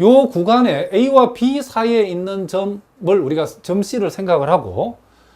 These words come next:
자, 그리고 C하고 A, 점 C와 점 A의 거리를 우리는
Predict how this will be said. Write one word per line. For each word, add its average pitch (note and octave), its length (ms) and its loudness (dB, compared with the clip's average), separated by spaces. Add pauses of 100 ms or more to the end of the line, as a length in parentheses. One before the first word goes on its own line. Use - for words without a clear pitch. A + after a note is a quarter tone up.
(320)
자, C3 240 -2
그리고 F3+ 640 2 (280)
C하고 A#3+ 880 4
A, E3 260 2
점 B3 280 2
C와 B3 340 0
점 A#3 280 0
A의 G3+ 580 2
거리를 F#3 540 2
우리는 C#3 520 -8